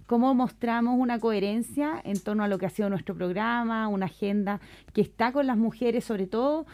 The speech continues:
con las mujeres jefas de hogar, que han sido muy golpeadas en el contexto de pandemia, que han perdido sus trabajos y que muchas de ellas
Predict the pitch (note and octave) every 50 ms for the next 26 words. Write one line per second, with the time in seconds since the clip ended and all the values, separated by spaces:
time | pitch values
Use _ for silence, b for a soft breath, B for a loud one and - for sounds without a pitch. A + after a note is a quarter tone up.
0 | B B B B B - A#3+ A#3 A3 G3+ G#3+ G#3 - - A#3 A3 G#3 - - A#3+
1 | A#3 A#3 A3 E3+ G3+ F#3+ F3+ E3 F#3+ G3+ A3+ C4 D4+ - - - _ - - G#3
2 | G#3 G#3 G3+ G3+ - - F#3+ F#3+ F#3 - A3 G#3+ G3+ G3+ G3+ G3+ F#3+ F#3+ F#3 F#3
3 | - - - B3 C#4 D4+ D#4 D#4 C#4 C4 B3+ - A#3 A#3 F#3+ - A#3+ - - A#3+
4 | A3+ A3+ A3 G#3+ G#3+ G3+ A3+ A3+ A3+ A3+ A3 - G#3+ G3+ F3+ G#3 G3 F3 F3 G#3+
5 | A3 A3+ - A3 G3 - - G#3 G3+ G#3+ A#3 A3+ - - C4+ B3+ A#3 - - G#3
6 | G#3 A3 G#3+ - G#3+ G3 G#3 A3 G#3+ G#3 A3 G#3+